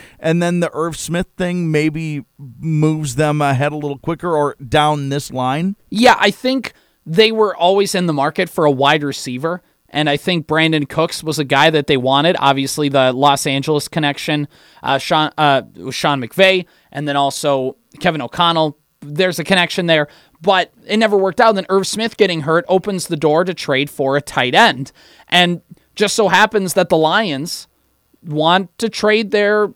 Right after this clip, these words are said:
Speaker 2: stud tight end for some reason, and they will, they will trade him. So, uh, Hawkinson, uh, is twenty-five years old. He's under contract for next season as well. He has twenty-six receptions for three hundred ninety-five yards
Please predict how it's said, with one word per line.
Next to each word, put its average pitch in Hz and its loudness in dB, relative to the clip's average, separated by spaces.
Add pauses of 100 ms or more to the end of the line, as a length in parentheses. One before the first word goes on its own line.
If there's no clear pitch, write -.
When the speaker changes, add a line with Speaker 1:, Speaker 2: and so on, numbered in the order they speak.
(140)
Speaker 2:
stud 196 0
tight 190 2
end 185 2
for 170 -4
some 156 0
reason, 143 0 (260)
and 190 2
they 165 4
will, 202 4
they 147 0
will 190 4
trade 220 2
him. 170 -2
So, 165 4 (240)
uh, 165 6
Hawkinson, 196 2 (300)
uh, 160 6
is 151 -2
twenty-five 214 2
years 160 -4
old. 131 -4
He's 175 -2
under 208 0
contract 190 2
for 175 0
next 156 0
season 185 -2
as 143 -4
well. 131 2 (200)
He 185 0
has 170 2
twenty-six 214 0
receptions 165 0
for 156 -2
three 208 -2
hundred 196 0
ninety-five 165 0
yards 131 0